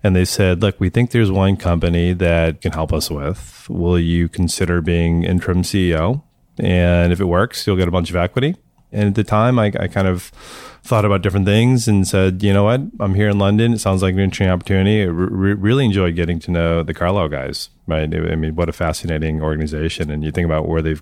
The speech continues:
come from there. It opened my eyes, you know, 'cause you get invited as, as one of their C E Os to their C E O conference with real C E Os of real companies. <laughs>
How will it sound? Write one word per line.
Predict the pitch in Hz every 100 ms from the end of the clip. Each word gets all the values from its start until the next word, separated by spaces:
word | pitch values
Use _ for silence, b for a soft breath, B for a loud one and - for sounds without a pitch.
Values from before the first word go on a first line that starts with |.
| _
come | - 85 80
from | 78 76 76
there. | 80 85 73 71 76
It | 95
opened | 107 107
my | 90 87
eyes, | 85 90 92 -
you | 95
know, |
'cause | 82 95
you |
get | 107
invited | 101 92 95 98
as, | 95 87
as | 107 90
one | 92 90
of |
their | 85
C | - 92 87
E |
Os | 87 85
to | 85
their | 82
C | - 95
E | 90
O | 92
conference | 110 110 131 139 - B B B
with | 120 -
real | 110 113
C | 139 135
E |
Os | 135 143
of | 95
real | 104 107
companies. | 135 147 156 175
<laughs> | -